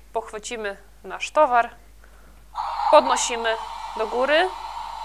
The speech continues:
i odjeżdżamy. Ładowarka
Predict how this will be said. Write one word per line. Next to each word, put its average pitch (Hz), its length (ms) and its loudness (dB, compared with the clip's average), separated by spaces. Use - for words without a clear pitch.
i 330 100 0
odjeżdżamy. 202 600 -4
Ładowarka 233 680 4